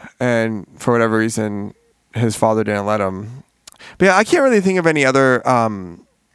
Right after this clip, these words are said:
big plot holes or questions that we may have. I thought overall the movie was really good.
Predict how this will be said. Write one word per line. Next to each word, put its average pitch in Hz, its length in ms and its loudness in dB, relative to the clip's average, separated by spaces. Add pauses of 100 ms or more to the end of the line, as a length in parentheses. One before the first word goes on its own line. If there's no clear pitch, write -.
(1500)
big 139 360 2
plot 120 320 2
holes 110 560 -2
or 113 280 0
questions 107 760 -4
that 95 140 -2
we 104 100 -4
may 104 240 -2
have. 104 520 -2 (460)
I 175 100 4
thought 226 160 4
overall 208 340 4
the 185 80 2
movie 165 240 2
was 143 160 2
really 139 200 4
good. 131 360 2